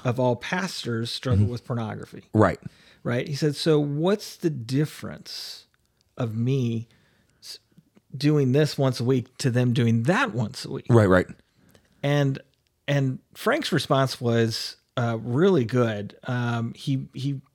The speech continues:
Speaker 1: first made the comment of, "They're the same."
Speaker 2: Right.
Speaker 1: He said, "It's the same thing. You know, these pictures are the <laughs> same."
Speaker 2: Right.
Speaker 1: Uh, you know, it's, it's the same thing. They're,
Speaker 2: Right.
Speaker 1: one is not worse, one is not better. They're both sin. He goes,
Speaker 2: Right.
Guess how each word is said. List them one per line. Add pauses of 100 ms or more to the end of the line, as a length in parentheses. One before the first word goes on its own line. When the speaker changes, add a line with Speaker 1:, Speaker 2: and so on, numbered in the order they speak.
Speaker 1:
first
made
the
comment
of, (1160)
"They're
the
same." (640)
Speaker 2:
Right. (120)
Speaker 1:
He
said,
"It's
the
same
thing.
You
know,
these
pictures
are
the
<laughs>
same." (320)
Speaker 2:
Right.
Speaker 1:
Uh,
you
know, (140)
it's,
it's
the
same
thing.
They're,
Speaker 2:
Right. (200)
Speaker 1:
one
is
not
worse,
one
is
not
better.
They're
both
sin.
He
goes,
Speaker 2:
Right.